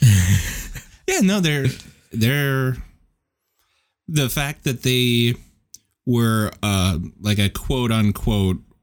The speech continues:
Speaker 2: like, one hit wonder in that, you know, nothing else was, like,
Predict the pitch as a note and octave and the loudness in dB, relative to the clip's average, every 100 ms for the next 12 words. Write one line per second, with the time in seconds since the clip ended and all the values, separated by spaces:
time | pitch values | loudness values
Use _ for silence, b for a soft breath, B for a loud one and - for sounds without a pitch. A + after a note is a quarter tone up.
0 | _ _ _ _ _ - G2 F2 - - | _ _ _ _ _ -6 -2 -2 -6 -20
1 | - - A2 G#2 F#2+ G#2 F#2 F#2+ F#2 F#2 | -20 -4 0 2 2 0 -2 -2 0 0
2 | F2 E2+ E2+ F2 - _ _ - A2+ G2 | -2 -4 -6 -8 -12 _ _ -4 2 2
3 | F#2 E2+ E2 - - - F#2+ F2+ F2 G2 | 2 0 -2 -6 -10 -4 -2 0 0 -2
4 | - _ _ A2+ G2+ G#2 G2 F2+ F2 - | -8 _ _ -2 0 0 -2 -2 -6 -10
5 | G2+ C2+ F#2 - - _ _ _ _ _ | -12 -12 -10 -12 -12 _ _ _ _ _
6 | _ - F#3+ D#3+ - - | _ -16 -14 -12 -14 -18